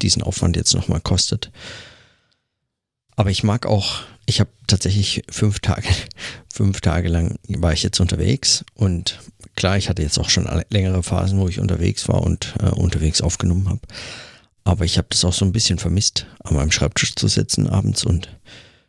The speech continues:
ähm, hier, äh, vor meinem, vor dem stationären Setting, meinem stationären Podcast-Setting aufzunehmen. Und deswegen will ich das heute nochmal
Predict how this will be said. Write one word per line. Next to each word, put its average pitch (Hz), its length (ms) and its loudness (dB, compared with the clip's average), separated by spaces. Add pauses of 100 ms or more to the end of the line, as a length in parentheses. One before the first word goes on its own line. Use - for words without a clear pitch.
(220)
ähm, 69 440 0 (260)
hier, 98 560 0 (420)
äh, 80 300 0
vor 98 240 0
meinem, 80 340 -2 (800)
vor - 120 2
dem 71 180 0
stationären 82 840 0 (960)
Setting, 90 540 0 (640)
meinem - 320 0
stationären 73 760 0
Podcast-Setting - 1000 0 (320)
aufzunehmen. - 600 0 (1400)
Und 85 140 2
deswegen 78 380 0
will 78 120 0
ich 76 100 -4
das - 200 0
heute - 200 0
nochmal - 360 -2